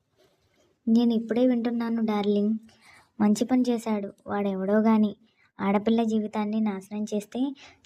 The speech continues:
చూస్తూ ఉండలేరు కదా." "అవును, ఉండలేరు, కానీ ఎవరు చేశారంటారు?" అని బుగ్గపై వేలు పెట్టుకొని ఆలోచిస్తూ ఉంటుంది. "ఎవరు చేసినా కానీ మంచే చేశారు కదా డార్లింగ్"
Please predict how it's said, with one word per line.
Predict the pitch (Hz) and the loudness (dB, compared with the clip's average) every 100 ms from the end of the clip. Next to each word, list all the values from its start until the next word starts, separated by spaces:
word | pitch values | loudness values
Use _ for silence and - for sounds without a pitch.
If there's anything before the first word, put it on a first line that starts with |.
| - | -4
చూస్తూ | - 240 226 - - 262 | 2 2 2 -6 -2 2
ఉండలేరు | 262 214 214 233 226 | 4 4 2 2 0
కదా." | 214 196 220 233 208 _ _ _ _ _ _ | -2 -2 0 0 -2 _ _ _ _ _ _
"అవును, | 202 202 220 240 - | 2 6 4 4 -2
ఉండలేరు, | 202 202 214 220 | -2 0 0 0
కానీ | 220 202 196 226 233 - | -2 -6 -6 -6 -8 -4
ఎవరు | 196 196 | -2 -2
చేశారంటారు?" | 220 262 254 240 226 214 220 214 214 - - | 0 0 2 0 2 2 2 2 0 -4 -6
అని | 208 | -4
బుగ్గపై | 208 202 196 208 233 226 | -2 -2 -4 -4 -4 -2
వేలు | 202 196 208 | 0 0 0
పెట్టుకొని | 202 202 - 202 196 202 - | -2 -6 -4 -2 0 -4 -6
ఆలోచిస్తూ | 202 202 202 202 - 220 | -2 -2 0 -4 -2 0
ఉంటుంది. | 220 208 196 196 190 - _ _ - - _ _ _ _ _ _ _ _ _ _ _ _ _ _ _ | 2 2 2 0 -4 -10 _ _ -20 -20 _ _ _ _ _ _ _ _ _ _ _ _ _ _ _
"ఎవరు | 202 190 214 | -2 2 0
చేసినా | 220 262 262 262 | 2 0 2 0
కానీ | 254 254 | 2 0
మంచే | 226 202 202 233 | 0 -2 -2 -4
చేశారు | 233 233 233 226 | -4 -6 -4 -4
కదా | 226 208 214 220 220 - - - _ | -2 -2 0 -2 -4 -12 -16 -16 _
డార్లింగ్" | 208 208 202 202 202 | -2 0 0 -2 -4